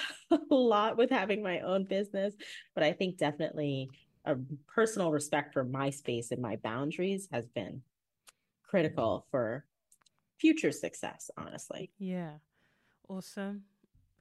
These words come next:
Speaker 2: So early this year, you released your full first, uh, nonfiction book.
Speaker 1: Yes.
Speaker 2: And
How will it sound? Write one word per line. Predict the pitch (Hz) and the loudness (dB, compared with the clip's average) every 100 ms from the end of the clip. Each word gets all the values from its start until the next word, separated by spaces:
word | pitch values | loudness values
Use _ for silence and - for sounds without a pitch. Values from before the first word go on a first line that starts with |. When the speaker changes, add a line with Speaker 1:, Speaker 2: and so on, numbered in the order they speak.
| - - | -20 -20
Speaker 2:
So | - - 247 240 233 240 233 - _ _ _ _ _ _ _ - | -12 -2 2 2 2 0 -2 -8 _ _ _ _ _ _ _ 6
early | 262 285 | 6 6
this | 233 226 - | 2 -2 0
year, | 190 170 214 320 - | 2 2 0 -6 -8
you | 180 185 180 180 175 | -4 -2 0 0 0
released | 165 165 170 - - | -2 -2 -4 -6 -4
your | 175 165 156 151 151 151 147 147 - - | -2 0 0 -2 -4 -6 -6 -8 -12 -18
full | - - 185 175 170 165 175 _ _ _ _ | -20 -6 -2 -2 -2 -6 -12 _ _ _ _
first, | - - 202 160 151 180 - - - _ _ - | -14 -2 0 0 -4 -8 -12 -18 -20 _ _ -8
uh, | 165 156 156 156 | -4 -4 -4 -4
nonfiction | 156 165 160 - - 160 | -4 -4 -4 -10 -12 -12
book. | - - _ - _ - | -10 -12 _ -20 _ -12
Speaker 1:
Yes. | - - - - - _ - | -10 -8 -10 -12 -18 _ -10
Speaker 2:
And | 165 160 156 156 | -8 -6 -8 -12